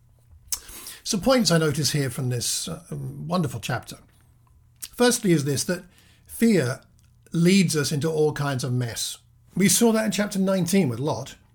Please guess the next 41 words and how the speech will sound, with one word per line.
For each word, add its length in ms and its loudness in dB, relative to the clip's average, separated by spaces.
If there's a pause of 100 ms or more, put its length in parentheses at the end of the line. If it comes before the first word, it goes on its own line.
(680)
but 80 -6
we 160 2
also 280 0
see 260 0
it 180 -8 (100)
with 380 -2
Abraham. 540 -8 (1000)
His 440 2 (420)
giving 260 6
in 140 2
to 100 -2
his 160 -2
fears 360 -2
of 140 -8 (220)
people 480 -2 (180)
led 360 -2
him 120 -2
into 160 -2
all 120 -2
kinds 300 -8
of 100 -8
mess 280 0
with 120 -8
his 100 -6
family 500 -2
and 100 -4
with 120 -6
other 140 -6
people. 440 -6 (720)
And 480 2
when 180 2
we 80 4
give 160 2
in 120 -2
to 80 -6
fear, 400 -6 (260)
it 140 -4
affects 320 -4
not 140 -6
just 220 -6
us, 380 -12